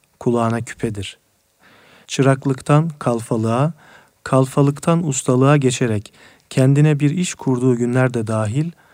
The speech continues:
hayatının her anını, her dilimini, her karesini kuşatan kanunlar bunlar.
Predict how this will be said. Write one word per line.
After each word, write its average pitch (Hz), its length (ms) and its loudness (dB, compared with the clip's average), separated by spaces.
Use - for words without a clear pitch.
hayatının 135 720 2
her 165 260 0
anını, 127 640 0
her 165 360 0
dilimini, 120 600 2
her 160 320 2
karesini 120 520 -2
kuşatan 123 520 -4
kanunlar 104 580 -2
bunlar. 101 400 -8